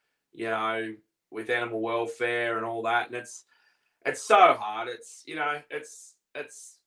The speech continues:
obviously we've gotta be careful. It's a bit disappointing that we've gotta be watching what we're doing all the time, but yeah, it's, I, I really hope, I really hope, um, it does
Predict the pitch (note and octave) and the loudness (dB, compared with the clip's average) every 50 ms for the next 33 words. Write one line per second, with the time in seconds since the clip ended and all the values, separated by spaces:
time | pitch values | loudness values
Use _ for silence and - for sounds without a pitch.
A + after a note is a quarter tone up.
0 | _ _ - E3 F#3+ F#3 F3 E3 - E3 D#3+ D3+ D3 C#3 - - D3+ C#3+ C3+ B2+ | _ _ -6 -4 -4 -4 -4 -8 -8 -8 -6 -4 -4 -4 -4 -4 -6 -6 -6 -6
1 | B2+ - - C#3 D3 D3 C#3+ D#3 D#3 D#3 - - D#3 D#3 - C#3+ - - A#2 - | -10 -8 -6 -4 -4 -4 -6 -8 -12 -12 -12 -12 -12 -10 -10 -12 -12 -14 -14 -8
2 | B2+ C3+ C#3+ D3 D3 C#3 C3+ C3 A#2 - B2+ B2 - - C3 C3+ C3 B2+ B2+ A#2+ | -6 -2 -2 -2 -2 -4 -6 -6 -6 -4 -6 -6 -6 -4 -2 0 0 0 -2 -4
3 | A#2 A#2 B2 B2+ B2 - C3+ B2+ B2 B2+ A#2+ - A#2+ A#2+ A#2 B2+ C3 C3+ C3+ C3+ | -4 -2 -2 -2 -4 -4 -8 -8 -6 -4 -4 -2 -2 -2 -2 0 0 0 0 0
4 | C3+ C3+ C3 B2+ - - B2+ C3+ C3+ C#3 C#3 C3 C3+ B2 B2 - - _ _ _ | 0 -2 -2 -4 -4 -2 2 2 2 2 2 0 0 0 0 0 -2 _ _ _
5 | _ _ _ _ _ _ _ - C3 C3+ C3+ C3+ C3+ C#3 C3+ C3 - - - - | _ _ _ _ _ _ _ -6 -4 -2 0 0 0 0 -2 -4 -8 -18 -18 -20
6 | - _ _ - C#3+ D#3 D3 - - - - D3 D3+ D3+ D3+ E3 E3+ F3 F3 E3+ | -20 _ _ -2 0 0 0 0 -4 -6 -2 0 0 0 2 2 2 2 2 0
7 | D#3+ C#3 - B2+ C3 C#3 C#3 C3+ A#2+ - _ _ _ _ _ _ _ _ _ _ | -2 -4 -4 -2 -2 0 0 -2 -4 -6 _ _ _ _ _ _ _ _ _ _
8 | - A#2 A#2+ B2 C#3 D3+ D3+ D3 C#3+ C3 A2 - - A#2+ B2 B2+ B2+ A#2+ - _ | -14 -14 -10 -8 -4 -2 0 0 -2 -2 -4 -8 -8 -6 -4 -2 -4 -4 -6 _
9 | - B2 A#2+ A#2 A2+ A2 A2 G#2 G2+ G2 F#2+ _ _ _ _ _ _ _ _ _ | -6 -4 -2 -2 -2 -4 -8 -12 -18 -20 -20 _ _ _ _ _ _ _ _ _
10 | _ _ _ _ _ - A#2+ A#2 - - A#2 A2+ A#2+ B2+ B2+ - - - - - | _ _ _ _ _ -8 -8 -8 -6 -4 -2 0 0 0 -2 -6 -14 -18 -18 -20